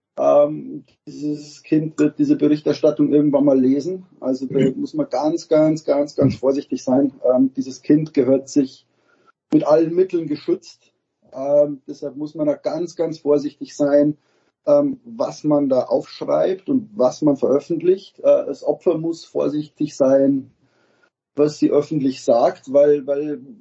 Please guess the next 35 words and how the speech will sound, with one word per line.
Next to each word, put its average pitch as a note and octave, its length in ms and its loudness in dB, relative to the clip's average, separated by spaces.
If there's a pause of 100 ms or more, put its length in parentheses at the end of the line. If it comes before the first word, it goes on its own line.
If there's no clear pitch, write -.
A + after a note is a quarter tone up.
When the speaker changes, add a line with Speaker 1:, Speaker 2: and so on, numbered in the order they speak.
(280)
Speaker 1:
es C#3+ 200 -20
wird D3+ 180 -4
zu D3+ 80 -6
einer D3 140 0
Gerichtsverhandlung C3+ 960 -4 (180)
kommen. D3+ 500 0 (800)
Ähm, D3+ 380 2 (420)
also - 240 -2
das - 400 -6
ist F#3 180 -2
schon F#3 440 0
ein D#3+ 180 -8
Unterschied D#3 800 -2
und C3+ 160 4
es C#3 140 0
ist D3 120 0
ein E3+ 100 -4
zugestellter D3+ 760 0
Strafbefehl. D#3+ 920 -4 (160)
Also C#3 300 -4
das, C#3+ 100 -8 (120)
das C#3+ 220 -10
ist - 140 -6
schon, F#3 560 0 (540)
äh, D3+ 320 4 (680)
wir D3+ 220 -8
reden F3 240 -8
hier D#3+ 160 -4
nicht E3 460 -8
mehr E3+ 360 0
über, D#3 600 2
da C#3+ 300 -2
hat D#3 220 -10
jemand D3 680 -4
behauptet. C#3 720 -2